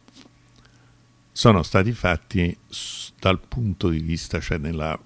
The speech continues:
sul versante del debito pubblico. Non è stata presa nessuna misura per impedire alla sfera finanziaria di fare operazioni speculative, chiamiamole così,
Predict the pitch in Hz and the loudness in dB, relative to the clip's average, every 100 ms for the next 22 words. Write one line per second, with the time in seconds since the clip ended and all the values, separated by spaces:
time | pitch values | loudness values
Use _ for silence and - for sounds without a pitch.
0 | 78 - - 104 92 95 95 98 - 92 | -16 -16 -10 -8 -6 0 2 2 0 2
1 | 92 95 - 78 76 - 85 82 73 69 | 4 2 0 -2 -6 -4 -4 -4 -4 -6
2 | - - 78 - - - - - - _ | -6 -10 -8 -8 -10 -8 -10 -10 -20 _
3 | _ _ _ _ _ - - - - - | _ _ _ _ _ -20 -20 -20 -20 -20
4 | - - 110 117 135 131 98 87 78 80 | -14 2 6 6 6 4 4 0 -2 -2
5 | 76 - - 95 95 107 - 107 104 104 | -2 -2 0 0 2 0 0 0 4 4
6 | 107 - - 80 80 82 85 85 104 87 | 4 0 -4 -2 0 0 0 2 2 2
7 | 78 76 - 104 82 71 73 90 104 - | 0 -2 -2 0 0 -2 -2 0 -2 -2
8 | 78 73 85 87 - - _ 76 82 80 | -2 0 0 0 -2 -10 _ -6 -4 -4
9 | - _ _ - _ _ - - 87 80 | -6 _ _ -20 _ _ -14 2 2 2
10 | 73 82 76 - 98 80 71 - _ - | 0 -2 -2 -2 -2 -2 -4 -10 _ -20
11 | _ - - - - 76 73 - 90 71 | _ -20 -8 -8 -6 -6 -6 -4 -4 -4
12 | 71 - 71 71 78 90 104 - 98 | -6 -6 -8 -6 -4 0 0 0 -2